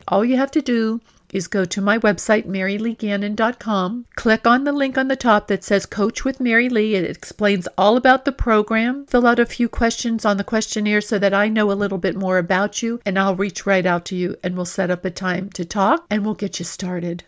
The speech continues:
No longer will you have to wake up and say, "I missed an opportunity. I wish I had." Please remember that I can only take a few clients at a time, and I already have a full book right now, so I'd like to make sure that you're on the list. Head over to maryleegannon dot com, click on Coaching with Mary Lee. Let's get started.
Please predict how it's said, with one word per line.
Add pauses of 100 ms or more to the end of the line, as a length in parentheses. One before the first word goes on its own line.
(140)
No
longer
will
you
have
to
wake
up
and
say,
"I
missed
an
opportunity.
I
wish
I
had."
Please
remember
that
I
can
only
take
a
few
clients
at
a
time,
and
I
already
have
a
full
book
right
now,
so
I'd
like
to
make
sure
that
you're
on
the
list.
Head
over
to
maryleegannon
dot
com,
click
on
Coaching
with
Mary
Lee.
Let's
get
started.